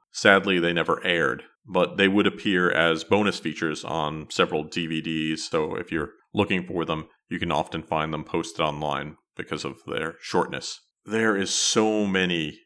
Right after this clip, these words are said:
people who provided their voices for this show, and a lot of them were great voice actors who provided lots of voices to different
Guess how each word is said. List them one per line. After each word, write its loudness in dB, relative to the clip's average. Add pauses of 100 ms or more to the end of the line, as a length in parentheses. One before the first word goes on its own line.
(140)
people 2
who -4
provided 0
their 0
voices -4
for -6
this -6
show, -2 (140)
and -4
a 0
lot 6
of -2
them -2
were -2
great -2
voice -2
actors -2
who -6
provided 0 (200)
lots 6
of -2
voices -4
to -4
different -6